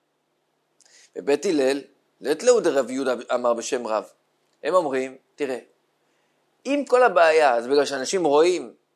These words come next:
והם יחשבו שהבן אדם הולך עכשיו להטיח את גגו, בזה שהוא מטלטל את הסולם,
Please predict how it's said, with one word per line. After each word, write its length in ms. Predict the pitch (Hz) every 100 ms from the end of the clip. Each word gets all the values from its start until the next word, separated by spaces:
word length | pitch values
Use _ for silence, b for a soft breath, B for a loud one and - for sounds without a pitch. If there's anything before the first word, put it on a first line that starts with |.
| _ _ _ _ -
והם 140 | 135
יחשבו 420 | 139 - 156 180
שהבן 200 | 185 156
אדם 220 | 151 170 170
הולך 260 | 170 160
עכשיו 200 | 160 165
להטיח 400 | 151 147 175 160
את 80 | 135
גגו, 520 | 139 135 165 143 - _ _ _
בזה 160 | 131 147
שהוא 160 | 170 147
מטלטל 300 | 147 - 160
את 100 | 160
הסולם, 440 | 156 165 202 196